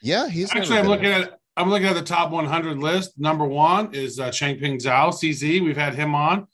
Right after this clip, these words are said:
Speaker 1: Yeah.
Speaker 2: Vitalik Buterin, number two, we've had him on. Number three on the list, Jihan Wu,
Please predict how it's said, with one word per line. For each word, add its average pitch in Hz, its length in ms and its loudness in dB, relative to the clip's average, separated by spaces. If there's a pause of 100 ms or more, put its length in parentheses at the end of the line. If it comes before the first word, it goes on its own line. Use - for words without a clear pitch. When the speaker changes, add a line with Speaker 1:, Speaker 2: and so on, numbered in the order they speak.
(140)
Speaker 1:
Yeah. 151 100 -4 (100)
Speaker 2:
Vitalik 156 460 -2
Buterin, 175 320 4
number 160 180 -4
two, 185 180 0
we've 175 140 0
had 151 200 0
him 170 200 -4
on. 190 160 0
Number 180 220 0
three 185 320 0
on 190 120 2
the 185 60 0
list, 202 360 -2 (300)
Jihan 180 600 2
Wu, 214 520 4